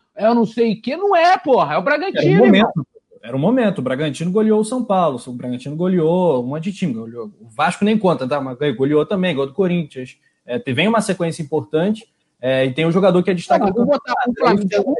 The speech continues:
Speaker 1: Então, beleza. Mas o Flamengo, quem é melhor? Flamengo ou São Paulo?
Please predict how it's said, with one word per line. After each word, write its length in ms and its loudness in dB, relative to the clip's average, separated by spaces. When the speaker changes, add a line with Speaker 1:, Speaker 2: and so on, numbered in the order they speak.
Speaker 1:
Então, 200 -6
beleza. 480 0
Mas 220 -4
o 80 0
Flamengo, 640 0
quem 140 -2
é 40 0
melhor? 300 0
Flamengo 360 -6
ou 60 -4
São 160 -4
Paulo? 320 0